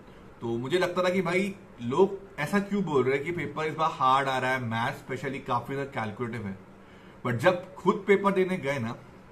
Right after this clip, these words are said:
तब समझ में आया कि नहीं भाई, लोग बेवकूफ नहीं थे जो बोल रहे थे कि भाई डीआई इस बार की काफी टाइम कंज्यूमिंग थी। पहला क्वेश्चन अप्रोक्सीमेट देखा,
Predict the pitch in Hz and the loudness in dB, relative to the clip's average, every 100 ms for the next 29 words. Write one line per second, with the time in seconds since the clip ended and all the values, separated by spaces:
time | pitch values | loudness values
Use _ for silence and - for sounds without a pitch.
0 | - 139 - 135 156 175 185 131 120 127 | -12 -12 -4 -2 0 2 2 2 -2 -6
1 | - - - - 147 160 143 117 127 139 | -16 -20 -20 -12 -6 -4 -2 -4 -4 -8
2 | 110 143 170 120 120 135 143 175 175 160 | -4 -2 -2 -2 -4 -2 -2 -2 -2 -6
3 | 165 156 151 113 120 131 143 143 131 143 | -6 -6 -8 -4 -2 0 -2 -4 -4 -4
4 | 143 107 120 123 135 143 143 117 139 131 | -4 -6 -4 0 0 -2 -4 -2 -2 -2
5 | 143 - 123 123 147 147 127 127 131 127 | -8 -6 -4 -2 -4 -4 -6 -4 -4 -4
6 | 123 123 113 113 101 - - - - - | -4 -4 -6 -8 -10 -14 -20 -20 -20 -20
7 | - - - - - - - - - - | -20 -20 -20 -20 -20 -20 -20 -20 -20 -20
8 | - - - 143 165 202 185 185 208 160 | -20 -16 -2 2 4 4 4 4 2 -2
9 | 139 143 151 151 175 160 143 143 | -4 0 0 0 -4 -4 -4 -6